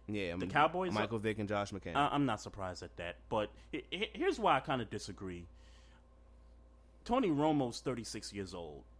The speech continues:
Speaker 2: and he already has back problems. So if Dak Prescott continues to impress the next three preseason games, you can make a strong, strong case that he could potentially be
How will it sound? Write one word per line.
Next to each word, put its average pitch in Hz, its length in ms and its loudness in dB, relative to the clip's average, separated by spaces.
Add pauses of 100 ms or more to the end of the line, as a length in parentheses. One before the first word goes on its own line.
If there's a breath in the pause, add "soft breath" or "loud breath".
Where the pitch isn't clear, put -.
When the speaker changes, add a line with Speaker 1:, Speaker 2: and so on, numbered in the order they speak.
(120)
Speaker 2:
and 127 100 2
he 143 120 4
already 165 260 8
has 120 280 0
back 98 300 -4
problems. 64 680 -12 (680 soft breath)
So 143 260 2
if 127 300 2 (720)
Dak 190 260 0
Prescott 170 540 2
continues 156 560 -6
to 151 220 -6
impress 147 720 -2
the 139 80 -2
next 139 440 -6
three 139 280 -2
preseason 160 500 -4
games, 175 540 -8 (720 soft breath)
you 311 100 0
can 381 160 4
make 370 140 2
a 226 80 0
strong, 226 720 2
strong 196 420 0
case 156 600 0
that 147 260 2 (260)
he 180 260 0
could 185 340 0
potentially 160 600 -2
be 135 460 -2